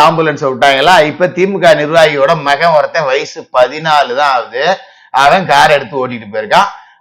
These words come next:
அதிமுகவினர் கார் அடிச்சு உடைச்சாங்க, இந்த நியூஸ் வந்துச்சு. ஆனா ஓட்டிட்டு போன பரதேசிக்கு வயசு பதினாலு, அவன் மைனரு, கார் ஓட்டுறதுக்கு தகுதி இல்ல, அவன் திமுக நிர்வாகியோட பையன் அப்படிங்கிற செய்திலாம் ஏன் வெளியில வரல?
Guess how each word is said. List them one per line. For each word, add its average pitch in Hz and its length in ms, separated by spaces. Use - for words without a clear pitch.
அதிமுகவினர் 196 680
கார் 185 240
அடிச்சு 170 320
உடைச்சாங்க, 147 420
இந்த 170 220
நியூஸ் 185 300
வந்துச்சு. 156 320
ஆனா 147 240
ஓட்டிட்டு 165 400
போன 147 280
பரதேசிக்கு 156 520
வயசு 151 400
பதினாலு, 160 420
அவன் 143 380
மைனரு, 175 480
கார் 190 280
ஓட்டுறதுக்கு 143 480
தகுதி 170 340
இல்ல, 160 200
அவன் 156 300
திமுக 185 280
நிர்வாகியோட 147 720
பையன் 175 460
அப்படிங்கிற 151 360
செய்திலாம் 190 440
ஏன் 175 120
வெளியில 170 220
வரல? 156 300